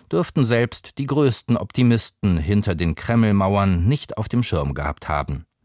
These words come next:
Wäre die Situation für die Ukraine nicht so tragisch, könnte man die jüngsten Vorschläge des U-S-Präsidenten zur Beendigung des Ukraine-Kriegs tatsächlich für grotesk halten.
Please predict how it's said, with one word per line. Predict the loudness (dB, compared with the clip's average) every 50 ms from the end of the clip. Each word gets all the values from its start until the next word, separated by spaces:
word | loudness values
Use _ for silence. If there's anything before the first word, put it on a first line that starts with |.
| _ -20 -20 -20 -20 -18 -10 -2
Wäre | 0 0 2 2 0 0
die | 0 0
Situation | -2 -2 -4 -4 -2 -4 -4 -4 -4 -2 0 0 2 2 0 0
für | -2 -4
die | -4 -4
Ukraine | -6 -6 -6 -4 -4 -2 0 2 4 4 4 4
nicht | 2 2 0 -2
so | -4 -4
tragisch, | -4 -2 0 0 0 2 2 0 -2 -2 -4 -8 -14 -20 -20 -20 _ _ -2
könnte | 0 2 2 4 4
man | 4 4 4 4
die | 4 2 2
jüngsten | 2 2 2 0 -2 -4 -6 -2 -2 -2
Vorschläge | 0 0 2 2 2 0 0 0 0 0 0 0 0 -2 -2
des | -2 -6 -6 -6
U-S-Präsidenten | -8 -6 -4 -4 -4 -4 -4 -6 -4 -4 -2 -2 -2 0 0 0 0 -2 0 -2 -2 -2
zur | -2 -2 -4 -4
Beendigung | -4 -6 -4 -2 0 0 0 0 0 -2 -2 -2 -2
des | -4 -8 -8
Ukraine-Kriegs | -10 -10 -8 -6 -6 -2 0 2 2 2 0 -2 -2 -4 -4 -4 -4 -8 -10 -10 -12 -16 -20 _ _ -8
tatsächlich | -4 -4 -2 0 0 -2 -2 -2 -4 -4 -4 -4
für | -2 -2 -2 -2
grotesk | 0 -4 -4 -4 -4 -4 -4 -4 -4 -8 -8 -4
halten. | -4 -2 -2 -4 -4 -2 -4 -4